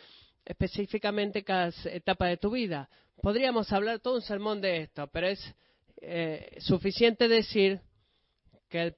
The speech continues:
plan y el propósito y la acción de, la elección de buenas obras para un cristiano no es simplemente, ¿verdad?, para las grandes cosas, como por ejemplo con quién me voy a casar,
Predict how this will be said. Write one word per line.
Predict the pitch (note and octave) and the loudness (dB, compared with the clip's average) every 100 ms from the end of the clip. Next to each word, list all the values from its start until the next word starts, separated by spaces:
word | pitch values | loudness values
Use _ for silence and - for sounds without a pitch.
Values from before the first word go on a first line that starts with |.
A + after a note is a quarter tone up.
| _ | _
plan | G3+ G#3+ A#3 A#3 | 4 4 4 2
y | G#3+ | 2
el | F3+ | 0
propósito | - D3+ - A3+ A3+ G#3+ A3 - G3+ | 0 -4 2 2 4 0 -4 -2 0
y | F3+ E3+ D#3+ | 2 0 -2
la | D#3 D#3 | -2 -4
acción | - - G3+ F#3+ | -4 -4 -2 -2
de, | E3+ D#3 D3 D#3 E3 | -2 -2 -6 -6 -2
la | E3 | 0
elección | E3+ - A3 | -2 0 0
de | G3+ | 4
buenas | G3 F#3+ - | 4 2 2
obras | G#3 G3+ - | 2 4 4
para | F3 | 2
un | F3 | 2
cristiano | E3 E3+ - A#3 G#3+ G3 | 0 -8 0 0 2 2
no | F#3+ | 0
es | G3 | 0
simplemente, | G#3+ F#3+ F#3+ G3 F#3 F3+ D3 - - - - - | -2 -4 -2 -2 -2 -6 -6 -12 -20 -20 -20 -6
¿verdad?, | D#3+ F3 G3+ | -2 0 0
para | F3+ E3+ | 0 -2
las | D3+ D3+ | -4 -2
grandes | F3+ E3+ - | -2 -2 0
cosas, | B3+ C4+ - E3+ | 4 6 4 0
como | - E3 D#3+ | -2 -4 -2
por | E3 | -2
ejemplo | D#3+ F3+ E3+ D#3 | -2 -4 -4 -6
con | C#3+ C#3+ | -6 -6
quién | D3+ D3 | -4 -4
me | D3 | -2
voy | D3 | -4
a | C#3+ | -4
casar, | E3 - B3+ A#3 A3+ | -4 4 8 10 8